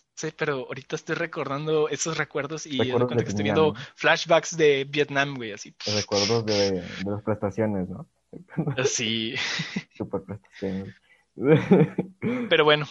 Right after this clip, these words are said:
Speaker 1: ese fue, esa fue mi
Speaker 2: Ujú.
Speaker 1: anécdota. Esas
Speaker 2: Fue muy
Speaker 1: son
Speaker 2: buena
Speaker 1: mis
Speaker 2: anécdota,
Speaker 1: dos
Speaker 2: güey.
Speaker 1: fobias más canijas.
Speaker 2: Fue muy buena
Speaker 1: Las
Speaker 2: anécdota.
Speaker 1: arañas y pins-, y pensar de manera obsesiva.
Speaker 2: Fue muy buena anécdota, güey.
Speaker 1: <laughs>
Speaker 2: Yo
Speaker 1: Chihuahua.
Speaker 2: pensé, yo pensaba que no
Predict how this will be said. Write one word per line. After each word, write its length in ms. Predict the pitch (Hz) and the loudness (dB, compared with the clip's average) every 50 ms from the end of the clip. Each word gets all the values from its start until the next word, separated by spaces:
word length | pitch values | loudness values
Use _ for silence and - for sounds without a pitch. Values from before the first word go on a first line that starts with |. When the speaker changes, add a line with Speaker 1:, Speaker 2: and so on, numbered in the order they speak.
| - | -4
Speaker 1:
ese 280 | - 151 147 - 175 165 | -2 0 0 2 0 2
fue, 380 | - 175 165 165 165 160 151 165 | 4 4 6 6 4 2 0 -2
esa 160 | 151 - 165 | -4 -6 -6
fue 180 | - - 160 156 | -4 -2 -2 -2
mi 320 | 156 156 156 147 143 143 | -2 -2 -4 -4 -4 -4
Speaker 2:
Ujú. 100 | 107 139 | -4 -4
Speaker 1:
anécdota. 440 | 131 135 135 127 131 139 131 - 139 | -4 -4 -4 -6 -8 -10 -8 -8 -6
Esas 160 | 135 - 170 165 | -2 0 2 4
Speaker 2:
Fue 60 | - | 4
muy 60 | 185 175 | 6 6
Speaker 1:
son 60 | 175 | 6
Speaker 2:
buena 180 | 165 165 170 170 | 6 6 4 4
Speaker 1:
mis 100 | 156 156 | 6 6
Speaker 2:
anécdota, 180 | 170 165 160 165 | 6 8 8 6
Speaker 1:
dos 100 | 165 160 | 6 4
Speaker 2:
güey. 100 | - 107 - | 2 2 4
Speaker 1:
fobias 300 | 165 160 165 170 175 170 | 4 6 8 6 6 6
más 260 | 160 156 160 - - | 6 4 2 2 -2
canijas. 680 | - _ - 175 143 139 131 - - 107 - - - - _ | -6 _ -2 0 0 0 -2 -2 -4 -8 -10 -10 -12 -12 _
Speaker 2:
Fue 100 | - 127 143 | -6 -6 -4
muy 80 | 151 156 | -4 -4
buena 220 | 165 156 151 147 | -4 -4 -4 -2
Speaker 1:
Las 140 | 139 139 139 | -2 2 4
Speaker 2:
anécdota. 100 | 135 151 | 4 6
Speaker 1:
arañas 360 | 180 208 226 240 240 233 - - | 6 6 4 4 4 2 0 -2
y 120 | 165 151 151 | -4 -4 -2
pins-, 340 | - 147 151 - - - - | -2 -4 -4 -6 -8 -10 -6
y 120 | 147 143 | -6 -4
pensar 320 | 143 147 143 139 143 139 147 | -4 -4 -4 -2 -2 -2 0
de 40 | 156 | 0
manera 220 | 151 143 139 139 143 | 0 0 0 0 0
obsesiva. 540 | 139 - 143 127 - 120 117 113 117 - _ _ _ _ _ _ _ _ | -2 -4 -6 -8 -8 -10 -12 -12 -16 -20 _ _ _ _ _ _ _ _
Speaker 2:
Fue 100 | - 113 | -6 -6
muy 260 | 117 123 135 143 147 143 | -6 -4 -6 -4 -4 -4
buena 280 | 135 127 120 123 120 | -4 -4 -4 -4 -6
anécdota, 460 | 110 104 101 101 101 98 98 - - 101 | -4 -4 -4 -4 -4 -6 -8 -8 -10 -12
güey. 120 | - 143 - _ _ _ _ _ _ | -12 -14 -16 _ _ _ _ _ _
Speaker 1:
<laughs> 380 | 143 - 175 156 180 - - - | -4 -4 -4 -4 -4 -8 -8 -6
Speaker 2:
Yo 400 | - - - 180 - - - - | -6 -6 -6 -8 -10 -10 -10 -6
Speaker 1:
Chihuahua. 480 | - - 117 123 151 147 180 196 190 | -6 -6 0 0 0 2 2 0 0
Speaker 2:
pensé, 140 | 190 - 156 | 0 -2 -2
yo 80 | 156 151 | -4 -4
pensaba 300 | 156 175 180 190 185 190 | -4 -2 0 0 0 0
que 80 | - 170 | -2 -4
no 160 | 160 156 160 | -4 -4 -4